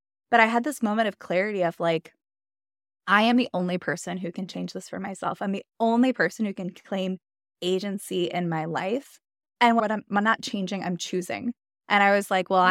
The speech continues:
Speaker 1: I wouldn't choose to wake up and feel stressed and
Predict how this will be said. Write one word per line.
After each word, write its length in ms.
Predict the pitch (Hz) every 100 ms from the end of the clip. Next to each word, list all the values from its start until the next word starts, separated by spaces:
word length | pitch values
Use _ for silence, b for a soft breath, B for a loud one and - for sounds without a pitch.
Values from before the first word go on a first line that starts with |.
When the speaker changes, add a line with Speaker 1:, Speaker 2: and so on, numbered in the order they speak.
| 220
Speaker 1:
I 40 |
wouldn't 320 | 294 294 -
choose 420 | - 294 262 214 -
to 100 | 180
wake 200 | 180 196
up 220 | 185 -
and 160 | 202 202
feel 340 | - 170 160 - _
stressed 640 | - - 170 175 - - - 185
and 460 | 175 170 170 165